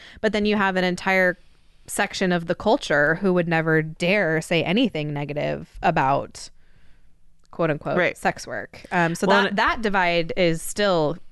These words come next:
Speaker 1: alive
Speaker 2: Oh,
Speaker 1: and
Speaker 2: yeah.
Speaker 1: well.
Speaker 2: Yeah. We, ju-, I think because of, because feminist groups were s-, like, f-, starting to fully form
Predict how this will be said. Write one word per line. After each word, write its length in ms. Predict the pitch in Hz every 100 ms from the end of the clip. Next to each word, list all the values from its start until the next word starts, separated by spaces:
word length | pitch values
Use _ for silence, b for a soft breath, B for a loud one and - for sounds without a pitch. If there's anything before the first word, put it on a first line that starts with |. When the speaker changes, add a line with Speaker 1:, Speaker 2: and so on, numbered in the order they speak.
| -
Speaker 1:
alive 460 | 165 170 175 160
Speaker 2:
Oh, 100 | 175
Speaker 1:
and 80 | 180
Speaker 2:
yeah. 60 | 165
Speaker 1:
well. 360 | 180 131 208 B B B
Speaker 2:
Yeah. 240 | 196 160 -
We, 180 | 160 190
ju-, 100 | 180
I 120 | 160
think 220 | 180 175
because 360 | 160 - 170 165
of, 340 | 165 151 - - - - - -
because 340 | 160 190 180
feminist 420 | 185 170 160 160
groups 260 | - 156 -
were 60 | 160
s-, 240 | 151 - -
like, 200 | 151 143
f-, 200 | - - -
starting 400 | - 170 156 156
to 80 |
fully 340 | 151 - 156 147
form 600 | - 143 143 156 180